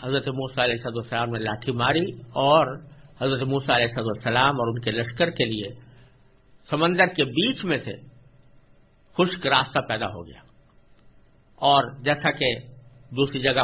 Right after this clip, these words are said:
قرآن کریم میں تفصیل کے ساتھ آیا ہے کہ بنی اسرائیل کے بارہ قبیلے تھے، تو ہر قبیلے کے لیے ایک الگ راستہ سمندر کے اندر اس طرح پیدا ہو گیا کہ اس راستے کے دونوں طرف پانی کھڑا ہوا تھا اور بیچ میں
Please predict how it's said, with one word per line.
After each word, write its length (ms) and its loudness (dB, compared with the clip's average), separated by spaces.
قرآن 260 0
کریم 340 -4
میں 140 -6
تفصیل 340 -2
کے 100 -4
ساتھ 280 -4
آیا 220 4
ہے 100 -2
کہ 100 6
بنی 160 0
اسرائیل 340 4
کے 200 0
بارہ 280 6
قبیلے 400 2
تھے، 120 -2
تو 120 0
ہر 180 4
قبیلے 420 4
کے 140 0
لیے 240 0
ایک 260 -4
الگ 280 4
راستہ 360 2
سمندر 420 4
کے 60 2
اندر 180 2
اس 120 -4
طرح 200 4
پیدا 240 2
ہو 180 -2
گیا 200 0
کہ 60 0
اس 180 -4
راستے 340 2
کے 120 -2
دونوں 280 4
طرف 280 2
پانی 260 4
کھڑا 240 4
ہوا 260 4
تھا 120 2
اور 140 6
بیچ 260 2
میں 160 2